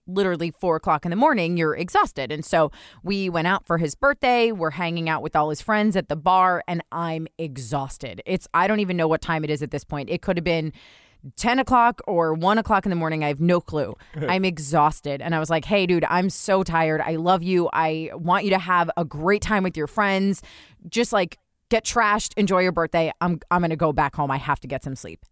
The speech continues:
Speaker 1: And he, like, lost it. He was like, "You're my
Speaker 2: Ooh.
Speaker 1: girlfriend. How could you not be here for my birthday?" I was like, "'Cause I have a job that requires me to be awake at
Speaker 2: <laughs>
Speaker 1: four in the morning." Ugh, it was brutal. And we got into a massive fight. And I was like, "You know what? I can't do this anymore."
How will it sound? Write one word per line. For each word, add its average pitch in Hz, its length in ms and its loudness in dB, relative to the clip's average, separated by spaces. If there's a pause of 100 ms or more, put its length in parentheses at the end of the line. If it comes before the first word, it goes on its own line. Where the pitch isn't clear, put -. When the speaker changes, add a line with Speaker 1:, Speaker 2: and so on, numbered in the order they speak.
Speaker 1:
And 190 140 0
he, 208 180 -4
like, 196 240 -2 (100)
lost 147 400 -4
it. - 140 -18 (260)
He 247 120 0
was 233 120 2
like, 220 180 2
"You're 202 120 4
my 233 100 6
Speaker 2:
Ooh. 202 60 4
Speaker 1:
girlfriend. 196 340 2
How - 180 2
could 185 160 -2
you 220 60 2
not 196 220 2
be 214 100 -2
here 214 140 0
for 170 100 -6
my 151 140 -2
birthday?" 143 340 -2
I 170 60 0
was 208 80 -2
like, 220 160 2
"'Cause 311 160 4
I 277 100 4
have 285 220 2
a 302 40 2
job 214 380 4
that 240 160 4
requires 226 460 2
me 254 100 2
to 240 80 4
be 226 140 0
awake 202 320 4
at 160 60 4
Speaker 2:
<laughs> 196 140 2
Speaker 1:
four 254 220 4
in 254 100 4
the 247 80 4
morning." 262 400 4 (680)
Ugh, 180 340 0
it 208 160 4
was 208 260 2
brutal. 175 520 0
And 190 240 0
we 190 100 -2
got 175 240 2
into 175 360 -2
a 175 120 -2
massive 160 460 0
fight. 156 340 0 (360)
And 233 100 2
I 233 60 4
was 240 140 0
like, 233 340 -2
"You 165 120 -2
know 196 140 0
what? 240 320 -4 (200)
I 240 140 -8
can't 277 320 -6
do 254 160 -4
this 302 220 -2
anymore." 165 500 0